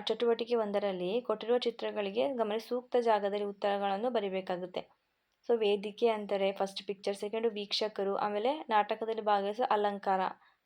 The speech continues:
ನಾಟಕದಲ್ಲಿ ಸಂಗೀತ ಮತ್ತು ವಾದ್ಯಗಳು ಕೂಡ, ಕೂಡ ಇರ್ತದೆ. ಅದೇ ರೀತಿ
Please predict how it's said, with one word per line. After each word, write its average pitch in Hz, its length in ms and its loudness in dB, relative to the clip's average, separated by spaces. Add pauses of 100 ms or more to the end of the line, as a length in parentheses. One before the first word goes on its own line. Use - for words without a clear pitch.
(400)
ನಾಟಕದಲ್ಲಿ 233 580 2
ಸಂಗೀತ 220 440 -2
ಮತ್ತು 202 320 -4
ವಾದ್ಯಗಳು 196 500 0
ಕೂಡ, 208 180 0 (760)
ಕೂಡ 233 220 2
ಇರ್ತದೆ. 202 460 2
ಅದೇ 208 260 0
ರೀತಿ 214 360 -2